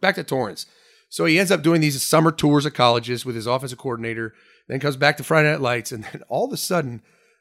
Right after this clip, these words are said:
he just randomly ends up in Tennessee. I mean, middle of the summer, nothing really going on, ends up in Tennessee. And I'm like, "What the hell? How did that kid just get to Tennessee?" 'Cause I know that Mario didn't take him. I know that his offensive coordinator didn't go.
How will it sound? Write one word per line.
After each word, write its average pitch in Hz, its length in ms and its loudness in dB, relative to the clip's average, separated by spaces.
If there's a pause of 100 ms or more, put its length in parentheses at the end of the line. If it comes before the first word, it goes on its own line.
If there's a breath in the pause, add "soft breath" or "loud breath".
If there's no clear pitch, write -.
(120)
he 156 200 -6
just 170 220 -4
randomly 143 640 -2 (200)
ends 135 220 -2
up 139 120 -2
in 120 80 -10
Tennessee. 117 580 -8 (1080)
I 120 80 -8
mean, 110 180 -6
middle 185 240 4
of 190 40 4
the 185 80 2
summer, 147 580 -2 (160)
nothing 160 320 -4
really 165 160 -2
going 151 240 -2
on, 135 180 -4
ends 196 220 -4
up 196 100 -6
in 180 60 -12
Tennessee. 135 540 -8 (560)
And 127 120 -6
I'm 135 140 -2
like, 110 180 -6
"What 107 260 -8
the 113 60 -10
hell? 147 360 -8 (220)
How 143 220 -2
did - 120 -6
that 180 140 -4
kid 170 180 -4
just 107 100 -12
get 139 140 -8
to 139 80 -18
Tennessee?" 147 340 -8
'Cause 117 140 -8
I 120 80 -4
know 175 260 2
that 127 200 -4
Mario 165 280 -4
didn't 104 200 -10
take 110 180 -10
him. 165 160 -14 (840)
I 127 100 -8
know 156 200 0
that 156 100 -4
his 139 100 -4
offensive 147 300 -4
coordinator 170 340 -4
didn't 107 200 -10
go. 110 260 -10